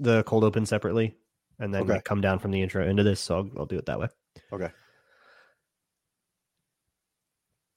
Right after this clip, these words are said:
Speaker 1: Welcome in, Lions fans. Welcome in, Vikings fans. It's Crossover Thursday on the Locked On Podcast Network. I am Luke Braun. I do Locked On Vikings here with Matt Derry,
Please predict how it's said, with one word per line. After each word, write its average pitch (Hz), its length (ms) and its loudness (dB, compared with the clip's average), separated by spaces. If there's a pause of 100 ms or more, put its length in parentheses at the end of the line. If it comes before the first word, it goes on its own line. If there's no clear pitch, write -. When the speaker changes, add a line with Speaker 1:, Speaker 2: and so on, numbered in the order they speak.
(680)
Speaker 1:
Welcome 175 340 12
in, 180 140 12
Lions 175 400 12
fans. 185 280 10
Welcome 196 280 12
in, 190 140 8
Vikings 262 500 6
fans. 247 400 10
It's - 140 0
Crossover 214 1000 10
Thursday 254 920 6
on 139 100 0
the 135 80 0
Locked 175 400 4
On 147 220 4
Podcast 110 880 0
Network. 233 640 8
I 117 160 2
am 110 240 2
Luke 104 240 -2
Braun. 113 200 2
I 98 60 -2
do 98 100 -6
Locked 98 280 -4
On 101 100 -2
Vikings 98 400 -4
here 208 360 8 (340)
with 110 260 -2
Matt 123 320 4 (260)
Derry, 147 480 10